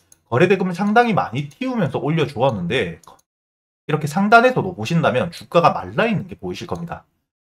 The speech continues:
말 그대로 세력들이 이 위에서도, 고점에서도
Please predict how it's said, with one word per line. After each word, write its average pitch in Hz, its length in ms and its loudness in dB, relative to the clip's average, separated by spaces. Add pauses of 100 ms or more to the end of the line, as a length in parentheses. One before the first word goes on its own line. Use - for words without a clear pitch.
말 180 140 4
그대로 143 300 0
세력들이 202 580 -2
이 160 240 0
위에서도, 131 680 0 (140)
고점에서도 202 920 0